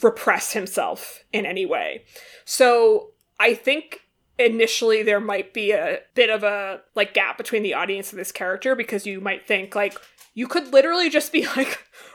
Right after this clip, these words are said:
more discreet, like, just try to, you know, keep it together. But he obviously has this commitment that says, like,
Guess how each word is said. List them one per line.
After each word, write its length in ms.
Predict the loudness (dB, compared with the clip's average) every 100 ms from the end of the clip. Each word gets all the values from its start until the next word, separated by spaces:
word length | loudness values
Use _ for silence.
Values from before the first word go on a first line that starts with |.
| -4
more 300 | 2 6 4
discreet, 560 | 2 -4 -4 -4 -2
like, 200 | -2 -4
just 220 | -6 -12 -10
try 500 | 0 4 4 4 2
to, 160 | -2 -4 -6 _ -4
you 80 |
know, 100 | -2 -2
keep 220 | -2 -4 -4
it 100 | -6
together. 500 | -2 0 0 -4 -8 _ _ _ _ 2
But 240 | 4 4
he 300 | 0 -2 -4 -2
obviously 640 | 0 2 0 -2 -6 -6
has 460 | 0 2 2 0
this 220 | -2 -2 -4
commitment 760 | -6 0 0 0 -4 -4 -8
that 160 | -10 -6
says, 360 | 0 0 2
like, 300 | 0 0 -2